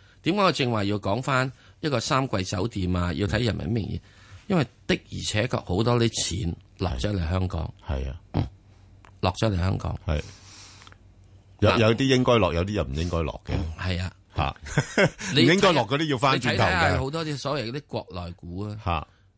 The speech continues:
Speaker 1: 有啲國企嗰啲細細隻嗰啲，
Speaker 2: 係。
Speaker 1: 有邊啲唔係可以由個幾炒到三十幾，
Speaker 2: 係啊。
Speaker 1: 落返嚟幾毫子，再上返去廿幾，
Speaker 2: 嚇。
Speaker 1: 又再落返嚟呢個
Speaker 2: 嗯。
Speaker 1: 仙幾，又再炒返上十幾啊？
Speaker 2: 嚇，跟住又合埋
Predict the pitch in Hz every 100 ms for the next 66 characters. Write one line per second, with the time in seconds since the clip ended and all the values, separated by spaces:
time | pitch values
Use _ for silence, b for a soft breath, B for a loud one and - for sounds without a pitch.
0 | _ - 113 147 113 98 - 90 104 120
1 | - 113 104 107 98 - 95 98 107 110
2 | - 73 67 - _ _ 120 - 202 190
3 | 196 196 170 92 82 85 98 135 95 85
4 | 69 - _ - 107 98 - 98 123 -
5 | 110 113 90 - - 117 101 87 - 85
6 | 98 B B B 92 71 127 127 165 165
7 | 123 - - 107 151 104 87 90 110 143
8 | 123 113 107 123 147 147 127 98 107 80
9 | 87 92 101 110 127 B B 123 127 139
10 | 139 147 - 135 131 92 123 135 113 -
11 | - 82 73 - 214 196 185 170 156 107
12 | 139 B B 165 175 143 107 160 175 135
13 | 110 - 92 - 101 101 143 - 76 117
14 | 107 87 78 82 65 64